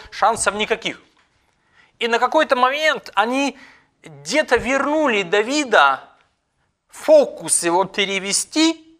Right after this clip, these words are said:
на то, что у Давида было в уме и до разговора с Богом. Но смотрите, как Давид действует дальше. Это наш Бог, с которым мы в завете. Тогда снова вопросил Давид Господа. Вы видите вот эту простоту?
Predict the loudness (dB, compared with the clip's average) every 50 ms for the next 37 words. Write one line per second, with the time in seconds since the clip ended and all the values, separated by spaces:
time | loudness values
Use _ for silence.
0 | _ _ _ _ _ -6 -2 -2 -2 0 -2 -4 -4 -4 -4 -2 -2 -2 -2 0
1 | -2 0 2 2 2 2 0 -4 -8 -6 -2 -2 -2 -2 -4 -6 -8 -2 0 2
2 | 4 2 2 2 2 2 4 4 4 2 2 2 -2 -2 0 0 0 0 -2 -10
3 | -16 -20 _ _ _ _ _ _ _ _ _ _ _ _ _ -20 -20 -16 -8 -6
4 | -6 -4 -2 0 0 0 0 -2 -4 -2 -2 -2 0 -2 -4 -2 -4 -6 -4 -2
5 | -2 -2 -2 -4 -8 -10 -6 2 2 2 2 2 -2 -10 -12 -14 _ -4 -4 -2
6 | 0 0 0 2 2 0 0 0 2 2 2 0 -2 -6 -6 -2 0 0 -2 -2
7 | -4 -4 -2 0 0 0 0 -2 -4 -10 -16 _ _ _ _ _ _ _ _ _
8 | _ _ _ _ _ _ _ _ _ _ _ _ _ _ _ _ _ _ _ _
9 | _ -4 -2 0 0 0 -2 -2 -4 -2 0 0 0 0 -2 -2 -6 -6 -6 -8
10 | -10 -8 -10 -10 -8 -8 -8 -8 -8 -10 -20 -20 -20 -20 _ -20 -20 -20 -20 _
11 | -20 _ _ _ _ _ _ _ _ _ _ _ _ _ _ _ _ _ _ _
12 | _ _ _ _ _ _ _ _ _ _ _ _ _ _ _ _ _ _ _ _
13 | _ _ _ _ _ _ _ _ _ _ _ _ _ _ _ _ -12 -8 -6 -6
14 | -6 -6 -8 -8 -8 -8 -8 -8 -6 -6 -8 -8 -10 -16 -18 -18 -20